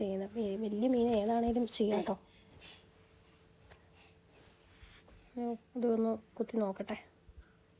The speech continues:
കണ്ടോ, നല്ല മസാലയാണേ. ആവി വറക്കുക, നല്ല ചൂടുണ്ട്. ഇപ്പം എടുത്തതല്ലേ ഉള്ളൂ.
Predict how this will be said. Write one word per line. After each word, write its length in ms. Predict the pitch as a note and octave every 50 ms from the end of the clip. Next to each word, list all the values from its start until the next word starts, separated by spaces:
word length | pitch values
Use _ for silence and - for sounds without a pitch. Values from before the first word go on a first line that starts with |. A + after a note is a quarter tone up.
| _ _ - - _ _ - _ - - - - E3 - - - - - - - - - - - - - - - - _ - - - - - - - - - - - - - - - - - - - - - - - - - - - - - - - - - - - - - - B3
കണ്ടോ, 280 | A#3 A3+ A3+ C#4+ G#4+ F#4+ D#4 - - - - - - - - - - - - - _ - - _ - - - - - - - _ - - _ _ _ - A#3+
നല്ല 260 | A3 A3+ A#3 A#3+ A#3+ A#3
മസാലയാണേ. 680 | G#3+ G#3 - - A3 A3 A3+ A#3+ B3 G#3+ G#3 G#3+ A3+ B3+ C4+ - - - - - - - - - - - - - - - - - - - - - - - - - - - - - - - - - B3 A3+
ആവി 240 | A3+ A#3 A3+ C4+ C4 A#3
വറക്കുക, 400 | A3 G#3+ G#3+ - - - A3 G#3 G#3 G#3
നല്ല 160 | G#3 G#3+ A3+ A#3 A3 -
ചൂടുണ്ട്. 380 | G#3 G3+ G3+ G#3 G#3 G3 G3 - - - - - - - - - - - -
ഇപ്പം 120 | - B3 A#3
എടുത്തതല്ലേ 560 | G#3 G#3+ - - A#3+ A#3+ B3 A#3 A3 G#3+ G#3 G#3 G#3 G#3 G#3
ഉള്ളൂ. 160 | G3+ G#3